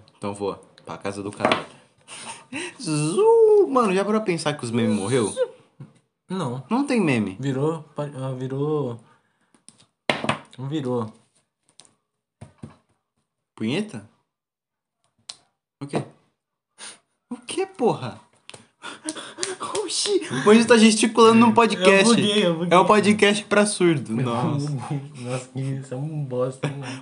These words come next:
Speaker 1: Por quê?
Speaker 2: Podcast pra surdo.
Speaker 1: É só ele ver.
Speaker 2: Mas, caralho, ele
Speaker 1: É,
Speaker 2: não vai
Speaker 1: eu
Speaker 2: ouvir, o filho da puta.
Speaker 1: <laughs> Mas ele vai ver o sinal. O sinal da mão.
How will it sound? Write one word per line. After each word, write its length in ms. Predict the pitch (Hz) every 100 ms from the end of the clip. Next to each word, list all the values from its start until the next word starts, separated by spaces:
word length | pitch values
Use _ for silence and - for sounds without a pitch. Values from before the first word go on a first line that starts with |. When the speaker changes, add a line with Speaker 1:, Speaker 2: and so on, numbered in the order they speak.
| -
Speaker 1:
Por 160 | 381 175
quê? 280 | 359 320 -
Speaker 2:
Podcast 480 | 160 156 175 175 -
pra 160 | 170 175
surdo. 540 | - 185 190 151 139
Speaker 1:
É 100 | 190
só 200 | - 202 180
ele 180 | 202
ver. 500 | 226 262 247 240 - _ _ _ _ _ _ _ _ _ _ -
Speaker 2:
Mas, 240 | 214 269
caralho, 440 | 330 415 392 240 220
ele 100 | 226
Speaker 1:
É, 80 | 208
Speaker 2:
não 80 | 196
vai 100 | 285
Speaker 1:
eu 40 | 269
Speaker 2:
ouvir, 200 | 240 285
o 100 | 277
filho 220 | 262 240
da 160 | 226 226
puta. 440 | 226 226 220 - -
Speaker 1:
<laughs> 60 |
Mas 140 | 247 214
ele 100 | 214
vai 200 | 190 190
ver 220 | 180 196
o 220 | 202 220
sinal. 580 | 226 247 262 359 392 - - - _ _ 120
O 40 | 117
sinal 320 | - 208 214
da 160 | 220 233
mão. 360 | 277 277 107